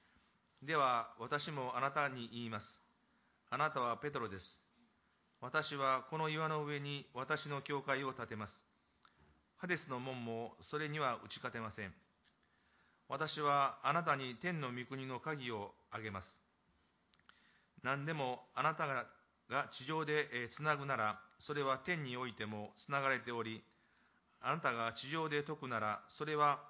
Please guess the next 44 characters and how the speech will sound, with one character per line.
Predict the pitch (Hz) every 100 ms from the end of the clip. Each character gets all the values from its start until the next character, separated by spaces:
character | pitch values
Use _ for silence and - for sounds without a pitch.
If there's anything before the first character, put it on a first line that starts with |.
| -
天 | 180 175
に | 131
お | 127
い |
て | 117 139
も | 143 123 - _
解 | 113
か | 120
れ | 110
て | 113
い | 117
ま | 95
す。 | 87 - - _ _ _ _ _ _ _ _ -
そ | 170
の | 175
時、 | 170 135 135 127 131
イ | 175
エ |
ス | 156 123
は | 120 113 110
ご | 131
自 | 147
分 | 156 156
が | 143 135 127 -
キ | 160
リ | 160
ス | 156
ト | 160
で |
あ | 143
る | 127
こ | 123
と | 123 117 113
を | 110
誰 | 113 135
も | 143 117 107 - _
言 | 131
っ | _
て | -
は | 139 113 104
な | 104 127
ら |
な | 127
い | 107